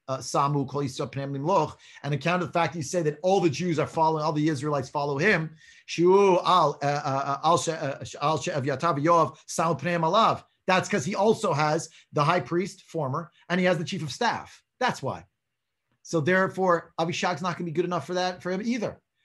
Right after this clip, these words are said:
Shem ratzu shimloch ma, she-, ma, ma, ma yarvichu b'she'yisa isha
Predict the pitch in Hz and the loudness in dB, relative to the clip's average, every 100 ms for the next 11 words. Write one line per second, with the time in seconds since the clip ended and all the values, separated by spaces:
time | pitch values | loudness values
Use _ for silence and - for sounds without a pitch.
0 | _ - 175 180 - 196 - 190 185 202 | _ -4 -2 0 -2 -6 -4 -2 2 2
1 | 180 180 185 190 - 170 180 151 165 - | 2 -2 -2 -2 -4 -4 -4 -2 -2 -2
2 | 147 165 165 190 208 175 139 220 170 151 | -6 -4 0 2 2 2 0 -2 -2 -4
3 | - _ - 160 170 156 123 196 180 196 | -8 _ -2 -2 0 -4 -2 0 0 0
4 | - 190 160 120 | 0 2 2 0